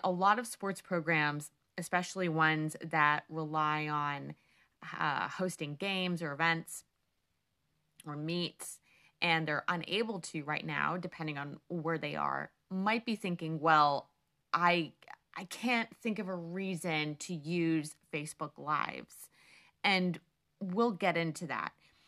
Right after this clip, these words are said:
What I will tell you, though, is Facebook Live, like video, because it, it is literally live,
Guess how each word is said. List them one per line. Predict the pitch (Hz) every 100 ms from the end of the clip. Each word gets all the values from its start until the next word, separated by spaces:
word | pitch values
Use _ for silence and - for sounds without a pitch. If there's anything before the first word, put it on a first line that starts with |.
| _ _ -
What | 196 190 220
I | 214 214
will | 202 240 269 262 -
tell | - 220 202
you, | 190 175
though, | 160 147 147 - -
is | 170 165 160 160 - - -
Facebook | 208 - 196 165
Live, | 170 170 165 165 165 156 - _ _ _ _ _
like | 170 156 160
video, | 170 277 233 165 143 143 180 185
because | 156 170 143
it, | 160 - -
it | 131 135
is | 143
literally | 147 139 143 135 180 208
live, | 196 151 139 185 233